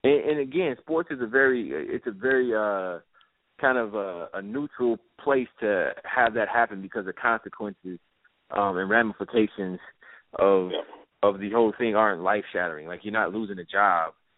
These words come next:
Speaker 1: you're not gonna get cut pay, you know.
Speaker 2: Yes.
Speaker 1: It's playing
Speaker 2: And,
Speaker 1: time
Speaker 2: and,
Speaker 1: and
Speaker 2: and
Speaker 1: things
Speaker 2: it's
Speaker 1: of that
Speaker 2: why,
Speaker 1: nature.
Speaker 2: yeah, it's why, and it's why,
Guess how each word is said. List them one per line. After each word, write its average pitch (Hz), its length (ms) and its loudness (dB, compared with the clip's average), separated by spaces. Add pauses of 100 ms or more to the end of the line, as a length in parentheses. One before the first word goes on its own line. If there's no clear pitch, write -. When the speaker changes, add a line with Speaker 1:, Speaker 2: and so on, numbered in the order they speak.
(160)
Speaker 1:
you're 101 100 -4
not 107 160 2
gonna 101 100 -2
get 95 160 -6 (540)
cut 127 240 2
pay, 87 440 0 (380)
you 98 160 -6
know. 85 380 -4
Speaker 2:
Yes. 92 180 2 (1500)
Speaker 1:
It's 131 160 -2 (120)
playing 147 280 0
Speaker 2:
And, - 20 -4
Speaker 1:
time 151 200 4
Speaker 2:
and, - 20 4
Speaker 1:
and 196 120 2
Speaker 2:
and - 0 -
Speaker 1:
things 180 160 0
Speaker 2:
it's 190 40 -6
Speaker 1:
of 185 40 -6
that 196 80 4
Speaker 2:
why, 196 240 6
Speaker 1:
nature. - 720 -10
Speaker 2:
yeah, 196 320 4
it's 175 160 0
why, 202 160 2
and 180 160 2
it's - 160 -2
why, 190 180 4